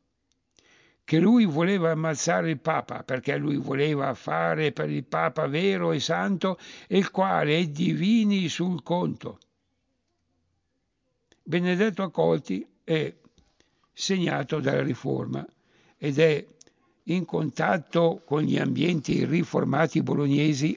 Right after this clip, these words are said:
al tempo dei suoi studi, negli anni millecinquecentoquaranta quarantacinque.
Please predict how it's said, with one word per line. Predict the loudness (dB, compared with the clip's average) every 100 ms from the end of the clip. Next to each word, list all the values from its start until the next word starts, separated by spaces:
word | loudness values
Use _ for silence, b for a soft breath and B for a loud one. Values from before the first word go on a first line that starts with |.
| -4
al | -4 -2
tempo | 0 0 0 -2
dei | -2
suoi | -2 -4
studi, | -4 -4 -2 -4 -6 B B B B B _
negli | 0 2 2 2 2
anni | 2 0 2 2
millecinquecentoquaranta | 2 2 2 2 -2 -4 -4 -4 -4 -6 -4 -2 -2 -2 -4
quarantacinque. | -4 -4 -4 -6 -8 -6 -8 -8 -10